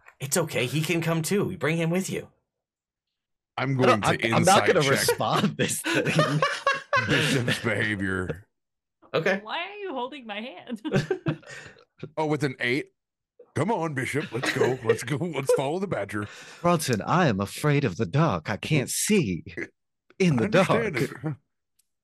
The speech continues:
Speaker 2: Night is dark and full of terrors, Bishop.
Speaker 3: Thank you.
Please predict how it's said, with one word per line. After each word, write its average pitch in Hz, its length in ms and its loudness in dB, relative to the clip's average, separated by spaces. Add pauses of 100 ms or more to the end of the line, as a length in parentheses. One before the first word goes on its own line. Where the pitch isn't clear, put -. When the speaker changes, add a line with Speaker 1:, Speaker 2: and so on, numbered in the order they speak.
(200)
Speaker 2:
Night 113 220 -2
is 156 120 0
dark 147 300 -2
and 127 120 0
full 143 180 2
of 135 80 -6
terrors, - 440 -4 (140)
Bishop. - 280 -8 (1200)
Speaker 3:
Thank 139 340 2
you. 67 340 -2